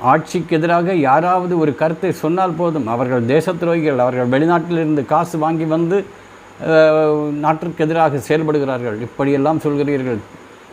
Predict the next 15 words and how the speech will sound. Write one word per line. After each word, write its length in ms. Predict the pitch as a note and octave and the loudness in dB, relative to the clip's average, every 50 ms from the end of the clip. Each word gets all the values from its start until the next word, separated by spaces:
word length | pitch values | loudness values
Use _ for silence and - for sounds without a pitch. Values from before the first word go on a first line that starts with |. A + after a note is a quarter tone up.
| - | -4
இரண்டு 200 | B2+ C3+ C#3 C3+ | 0 2 2 4
நாட்களுக்கு 460 | C#3 C#3 D#3 D#3 D#3 E3+ E3 - - D3+ | 4 2 2 0 0 -2 -4 -2 -2 0
முன்னால் 240 | D3+ D3+ D3 C#3+ | 0 2 2 2
ஒரு 140 | C3+ C3 C3 | 0 0 0
வீடியோவை 460 | B2 C3+ D3+ D#3 D#3+ D#3+ D3+ C#3+ C#3 | 0 0 0 2 2 2 2 2 0
பார்க்க 360 | A#2 - C3+ C3 A#2+ - D3 C#3 | -2 -2 -2 -4 -4 -2 -2 -2
முடிந்தது 400 | C3 A#2+ A#2+ A#2 A#2+ A2 G#2+ G#2+ - D3+ | -2 -2 -2 -2 -4 -4 -4 -6 -6 -4
YouTube-ல், 460 | C3+ B2 A2+ - C3 A#2 A2 A2 A2 A2 - - - - - - - - - - - - - - - - - - - - - - - - - - - - - - - | -4 -4 -2 -2 -4 -2 -2 -4 -6 -8 -12 -18 -20 -20 -20 -20 -20 -20 -20 -20 -20 -20 -20 -20 -20 -20 -20 -20 -20 -20 -20 -20 -20 -20 -20 -20 -20 -20 -18 -6 0
காங்கிரஸ் 420 | C3 C3+ D3+ D3+ D3+ C#3 - - - | 2 2 2 2 0 -2 -4 -6 -6
கட்சியை 360 | C3+ A2+ - - B2+ A#2 G2+ - | -6 -6 -4 -4 -6 -4 -4 -6
பற்றி. 240 | A2 G2 G2+ - G#2+ F#2+ - - - - - - - - - - - - - - - - - - - - - - - - - - - - - - - - - - B2 | -8 -8 -8 -10 -12 -12 -14 -18 -20 -20 -20 -20 -20 -20 -20 -20 -20 -20 -20 -20 -20 -20 -20 -20 -20 -20 -20 -20 -20 -20 -20 -20 -20 -20 -20 -20 -20 -16 -8 -2 2
பங்களாதேஷிலிருந்து 1120 | C3+ D3+ D#3 E3 D#3+ D3+ D3+ D3 C3+ - - C#3+ C#3 C#3 C#3 C3+ C3+ C3 C3+ C#3 D3+ E3+ D#3 | 4 4 6 4 4 4 2 0 0 -2 -6 -6 -4 -2 -2 -2 0 0 0 0 0 0 0
விடுவ-, 520 | C#3 C3+ D3 D3 D3 C#3+ C#3 C3+ C3+ C3+ B2+ C3 C3 - C3 | 0 0 0 0 0 0 0 -2 -2 -2 -2 -4 -6 -6 -4
விடுவிக்கப்பட்ட 720 | C3+ C3+ C#3+ D#3 D3+ - - C#3 B2 C3+ C3+ A#2 - C#3+ D3 | -2 0 0 0 0 0 -2 -2 -2 -2 -4 -2 -2 -2 0
ஒரு 240 | C#3 C3 C3 A#2+ | 0 0 0 -2